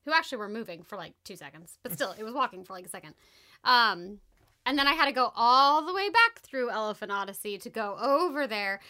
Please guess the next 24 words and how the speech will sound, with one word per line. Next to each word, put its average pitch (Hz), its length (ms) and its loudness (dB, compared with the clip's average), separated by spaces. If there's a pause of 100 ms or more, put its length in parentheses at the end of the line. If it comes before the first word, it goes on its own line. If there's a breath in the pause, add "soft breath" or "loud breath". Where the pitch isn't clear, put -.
(140 loud breath)
And 233 100 -6
then 262 80 -2
I 262 80 2
was 247 80 -6
like, 262 160 -12
"Oh, 277 160 -2
maybe 262 180 -4
I'll 247 140 0
take 247 180 -10
the 226 80 -10
sky 240 600 -2 (680 soft breath)
thingy 214 320 -8
to - 80 -16
get 226 60 -10
back 220 140 -6
over." 190 180 -10
That 214 260 -2
was 214 160 -10
a 226 60 -12
huge 190 160 -12
line. 185 200 -10
I'm 175 80 -12
like, 170 240 -10
"Oh, - 220 -18